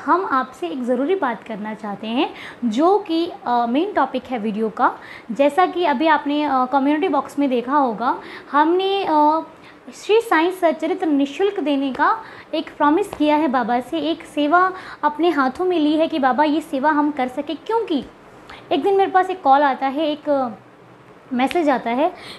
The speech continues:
कि "दी हमारे पास साईं सच्चरित्र नहीं है और मैं ले नहीं सकती साईं सच्चरित्र, कहाँ से मिलता है मुझे नहीं पता, अगर आप इसमें मेरी कोई हेल्प कर सकते हो तो ज़रूर कीजिए।"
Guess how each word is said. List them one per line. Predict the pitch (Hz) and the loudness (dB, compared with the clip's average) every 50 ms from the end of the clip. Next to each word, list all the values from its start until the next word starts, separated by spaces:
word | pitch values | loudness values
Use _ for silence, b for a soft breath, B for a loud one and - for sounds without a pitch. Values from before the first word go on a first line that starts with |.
| B B | B B
कि | - 320 320 302 | 0 2 2 2
"दी | 240 262 311 349 359 | 2 2 2 2 2
हमारे | 311 302 277 269 269 254 277 | 2 2 2 2 2 0 0
पास | 277 - 277 285 294 285 - 294 | 0 2 2 2 2 0 -2 -6
साईं | 285 - 277 269 302 | -4 -4 -2 -2 -2
सच्चरित्र | 294 330 294 - 294 277 285 | -2 -2 -2 -2 -2 -2 -2
नहीं | 254 285 311 | -2 -2 0
है | 359 | 0
और | 370 359 | 0 0
मैं | 294 302 339 | 0 0 2
ले | 330 285 285 339 370 | 2 2 2 2 2
नहीं | 381 370 | 2 0
सकती | 370 320 294 - 294 | -2 -4 -6 -6 -6
साईं | 285 302 262 269 | -4 -4 -4 -4
सच्चरित्र, | 262 277 240 262 277 - 285 | -4 -6 -6 -6 -8 -6 -4
कहाँ | 269 254 269 330 | -2 -2 -2 -2
से | 320 330 320 | -2 -2 -2
मिलता | 277 254 240 233 285 | -2 -2 -4 -4 -4
है | 294 | -2
मुझे | 277 277 269 320 320 | -2 -2 -2 -2 0
नहीं | 262 285 330 349 | 0 0 0 0
पता, | 262 269 220 - 302 349 370 B B B B B B - | -2 -4 -2 -2 -2 -4 -4 B B B B B B 2
अगर | - 427 277 403 392 | 2 4 4 6 6
आप | 370 359 359 | 4 4 2
इसमें | 349 - 339 339 | 0 -4 -4 -4
मेरी | 330 330 330 | -4 -4 -4
कोई | 330 339 302 - - | -4 -6 -6 -4 -4
हेल्प | 277 330 - - | -4 -4 -4 -4
कर | - 294 | -4 -4
सकते | 294 - 294 262 - - 294 | -4 -4 -6 -8 -6 -4 -4
हो | 277 294 | -2 -2
तो | - 269 | -2 -4
ज़रूर | 214 202 220 226 220 | -6 -4 -4 -4 -6
कीजिए।" | 214 - 226 220 196 - 269 - | -6 -8 -12 -12 -12 -12 -14 -16